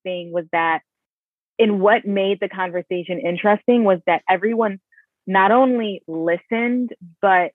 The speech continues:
took in what was being said in this way that I just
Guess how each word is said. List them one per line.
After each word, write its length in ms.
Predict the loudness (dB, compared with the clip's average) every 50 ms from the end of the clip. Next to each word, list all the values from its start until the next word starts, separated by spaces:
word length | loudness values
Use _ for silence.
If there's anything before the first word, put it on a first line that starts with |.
| _ _ _ _ _ _ _ _ _ _ -6 -6
took 120 | -6 -4 -2
in 380 | -2 -4 -4 -4 -6 -10 -10 -6
what 160 | -4 -4 -2 -2
was 140 | -4 -6 -6 -6
being 240 | -6 -4 -4 -4 -6 -8 -4 0
said 320 | 2 2 2 0 -2 -8 -10 -4 -2
in 140 | -2 0 0
this 140 | 0 -2 -2
way 360 | 0 2 2 4 6 6 6
that 120 | 6 4 4
I 140 | 4 2 2
just 200 | 0 -4 -6